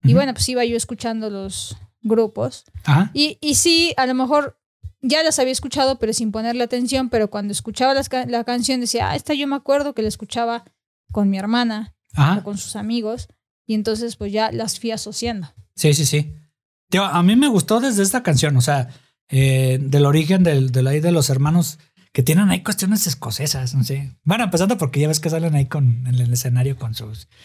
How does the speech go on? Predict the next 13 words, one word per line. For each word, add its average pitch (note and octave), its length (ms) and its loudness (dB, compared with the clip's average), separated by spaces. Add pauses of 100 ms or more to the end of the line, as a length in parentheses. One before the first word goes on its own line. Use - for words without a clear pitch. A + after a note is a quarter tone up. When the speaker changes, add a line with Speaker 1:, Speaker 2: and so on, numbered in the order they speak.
(140)
Speaker 2:
falditas. C3 520 2
Speaker 1:
Ajá, D4 320 4
sí. - 280 0
Speaker 2:
Ahí C#3+ 240 6
los, D3+ 240 4
este, E3+ 440 2
Speaker 1:
<laughs> D3+ 40 2
Speaker 2:
Angus D#3 240 2
Young D3 260 4
y B2+ 240 4
Stevie C#3+ 320 -2
Young. D3 240 0 (160)
Speaker 1:
Ajá. A3+ 460 0